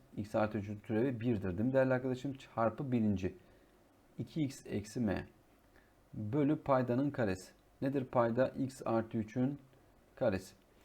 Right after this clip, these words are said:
Şimdi fonksiyonumuzun eksi iki noktasındaki türevinden bahsediyoruz. Eksi ikiyi buraya yazarsak bir kalır. Bir kere iki, iki. Eksi iki yazarsak eksi dört. Eksiyi dağıtırsak artı dört.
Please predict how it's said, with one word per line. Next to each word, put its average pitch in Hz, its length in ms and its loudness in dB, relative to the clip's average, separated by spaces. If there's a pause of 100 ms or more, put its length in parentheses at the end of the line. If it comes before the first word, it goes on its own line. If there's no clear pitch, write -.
(300)
Şimdi 120 320 2
fonksiyonumuzun 135 1200 0
eksi 110 300 -4
iki 147 180 -2
noktasındaki 135 540 -2
türevinden 127 520 4
bahsediyoruz. 98 520 2
Eksi 113 300 -2
ikiyi 123 240 -2
buraya 127 120 2
yazarsak 127 540 0
bir 120 340 0
kalır. 110 420 0 (540)
Bir 139 220 2
kere 107 220 4
iki, 107 240 -2
iki. 127 280 -4 (520)
Eksi 131 320 -2
iki 139 180 -2
yazarsak 135 560 2
eksi 123 280 -2
dört. 123 280 4 (580)
Eksiyi 131 340 -4
dağıtırsak 123 640 2
artı 101 640 -2
dört. 113 360 2